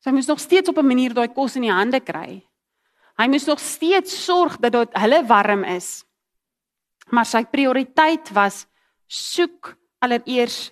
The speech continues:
die koninkryk van God. Hy wat George Miller is, het nooit gevra vir geld nie.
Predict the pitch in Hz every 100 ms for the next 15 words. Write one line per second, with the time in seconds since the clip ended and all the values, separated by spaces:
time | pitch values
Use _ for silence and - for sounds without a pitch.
0 | - 214 - 240 226 214 202 202 202 185
1 | - 180 - - _ _ _ _ _ _
2 | _ _ _ _ _ _ _ - _ _
3 | _ - 214 262 381 254 247 262 226 220
4 | 226 240 214 202 - 208 202 202 196 233
5 | 254 254 254 - 233 220 214 - 196 180
6 | 180 - 190